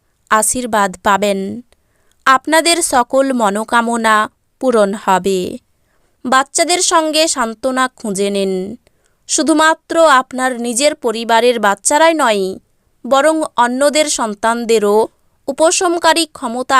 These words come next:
আপনাকে প্রবোধ দিতে এবং উদ্বেগ শান্ত করতে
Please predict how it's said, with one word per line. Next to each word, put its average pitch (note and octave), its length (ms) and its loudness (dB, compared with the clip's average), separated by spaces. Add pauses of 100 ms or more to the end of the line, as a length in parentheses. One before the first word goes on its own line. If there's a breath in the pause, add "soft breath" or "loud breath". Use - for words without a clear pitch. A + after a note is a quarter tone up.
আপনাকে B3+ 480 -4 (200)
প্রবোধ A#3+ 380 0 (140)
দিতে A3 300 -2 (100)
এবং G#3 240 0 (680)
উদ্বেগ B3 440 -2
শান্ত A3 500 -8
করতে G3 420 -6